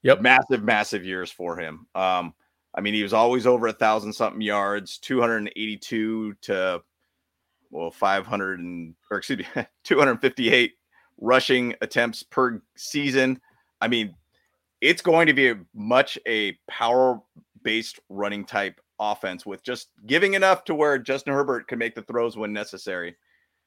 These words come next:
Speaker 2: But at the same side, we're gonna have a balanced game all around. And I don't know if it's gonna be Kellen Moore gonna be that guy or if it's gonna end up being, you know, Greg Roman. I'm assuming it's going to be that, uh, direction. But
Speaker 1: Yep.
Speaker 2: I'm,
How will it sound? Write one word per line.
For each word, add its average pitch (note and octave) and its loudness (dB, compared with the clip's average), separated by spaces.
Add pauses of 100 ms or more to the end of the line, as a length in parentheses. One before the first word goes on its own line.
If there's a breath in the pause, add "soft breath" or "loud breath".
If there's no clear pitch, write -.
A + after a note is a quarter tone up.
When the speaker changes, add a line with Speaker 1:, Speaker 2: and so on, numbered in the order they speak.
(220)
Speaker 2:
But A2+ 0
at G#2+ -14
the G#2 -12
same B2+ -2
side, B2 4
we're G#2+ -4
gonna G#2+ -4
have A2 -2
a F#2+ -10
balanced G2 -4
game F2+ -8
all D#2 -10
around. D#2 -12
And F2 -6
I A2+ 0
don't D3+ 2
know D#3 6
if C#3+ -4
it's - -6
gonna B2 -4
be A#2 -6
Kellen A#2 -2
Moore A#2 -2
gonna A#2 -8
be A#2+ -6
that A#2 -2
guy A#2 2
or G2 -6
if F#2+ -12
it's - -20
gonna F#2+ -6
end G2 -10
up F2 -16
being, F#2 -10 (360)
you - -12
know, F2+ -8
Greg A2 -2
Roman. A#2 -2 (160)
I'm F#2 -8
assuming G2+ -8
it's F#2+ -14
going F#2 -8
to F2+ -12
be F2 -10
that, F2 -4 (640)
uh, F2 0
direction. A#2+ -2 (720)
But - 2
Speaker 1:
Yep. A2+ 2
Speaker 2:
I'm, C#3 4